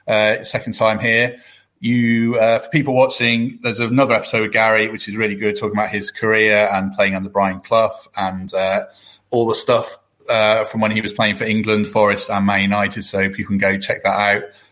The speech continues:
in the feed. But in the meantime, at the moment, we're streaming on Facebook. So if people want to, uh, join in the comment sections normal and put questions to Gary and Sarah and comments, we'll, uh, bring a few up as we go along.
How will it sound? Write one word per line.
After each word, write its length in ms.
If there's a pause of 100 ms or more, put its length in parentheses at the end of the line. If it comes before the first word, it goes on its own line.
in 160
the 80
feed. 500
But 380
in 100
the 80
meantime, 560
at 80
the 80
moment, 220
we're 80
streaming 320
on 100
Facebook. 600 (300)
So 200
if 120
people 360
want 240
to, 400 (160)
uh, 180
join 240
in 120
the 60
comment 320
sections 540
normal 420
and 160
put 180
questions 440
to 80
Gary 320
and 100
Sarah 400
and 140
comments, 540 (340)
we'll, 380
uh, 380
bring 200
a 40
few 200
up 100
as 80
we 60
go 240
along. 380